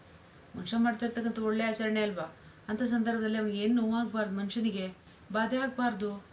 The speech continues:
ಸಮಸ್ಯೆಗಳಾಗ್ಬಾರ್ದು, ಮನುಷ್ಯ ಚೆನ್ನಾಗಿರ್ಬೇಕು, ದೇವ್ರ ಕಾರ್ಯ ಮಾಡೋದಲ್ವಾ? ಆ, ಮಂತ್ರ ಜಪತಪಗಳನ್ನ ಮಾಡೋದಲ್ವಾ, ಪೂಜೆ ಮಾಡೋದಲ್ವಾ?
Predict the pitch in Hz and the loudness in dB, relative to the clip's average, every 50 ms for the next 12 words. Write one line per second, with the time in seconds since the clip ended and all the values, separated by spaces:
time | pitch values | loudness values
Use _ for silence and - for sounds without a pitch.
0 | - - - - - 233 240 247 240 277 262 269 254 254 254 247 220 226 262 254 | -18 -12 -8 -2 2 4 6 6 6 4 2 0 0 -2 -2 -2 0 0 0 0
1 | 226 185 175 185 190 185 - - - - - - 226 247 254 240 262 247 - 240 | 0 -2 -4 -6 -8 -8 -12 -18 -20 -18 -8 -4 0 2 2 2 2 2 0 2
2 | 240 240 262 269 254 247 220 208 208 196 196 190 196 226 262 262 262 262 254 254 | 2 2 2 2 2 0 -2 -2 -2 -4 -4 0 0 2 2 2 2 0 2 2
3 | 233 233 233 214 202 185 180 170 156 147 139 139 - - - - - - - - | 2 2 2 0 0 -2 -4 -4 -4 -4 -6 -6 -8 -14 -20 -20 -20 -20 -20 -20
4 | - - - - - - - - - - - - - - - - 226 240 262 226 | -20 -20 -20 -20 -18 -18 -18 -18 -18 -20 -20 -20 -20 -18 -10 -6 -4 -2 0 2
5 | 196 214 240 254 262 285 254 220 240 247 277 269 277 - 269 262 247 240 226 220 | 4 6 6 6 6 4 2 2 2 0 0 -2 -2 0 2 2 4 4 4 4
6 | 214 202 190 185 190 185 - 247 247 277 277 269 240 226 202 202 185 175 165 165 | 4 2 0 -2 -4 -2 -2 -2 -2 0 -2 -2 -2 -2 -2 -2 -4 -4 -6 -8
7 | 165 | -10